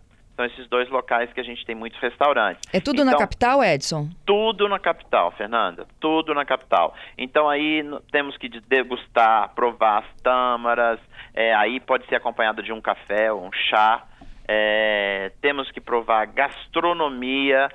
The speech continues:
Speaker 1: porque isso você vai se sentir, de fato, em um país árabe com todas as suas nuances.
Speaker 2: Você já foi ao Catar?
Speaker 1: Já.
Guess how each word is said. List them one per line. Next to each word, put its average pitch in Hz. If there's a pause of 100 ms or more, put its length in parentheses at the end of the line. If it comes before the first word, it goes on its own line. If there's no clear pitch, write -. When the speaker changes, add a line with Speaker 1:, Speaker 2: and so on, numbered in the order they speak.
(360)
Speaker 1:
porque 120
isso 120
você 101
vai 104
se -
sentir, 107
de 120 (160)
fato, 110 (280)
em 123
um 123
país 104
árabe 101
com 101
todas 104
as 101 (100)
suas 98
nuances. 101 (380)
Speaker 2:
Você 220
já 240
foi 233
ao 214
Catar? 185 (500)
Speaker 1:
Já. -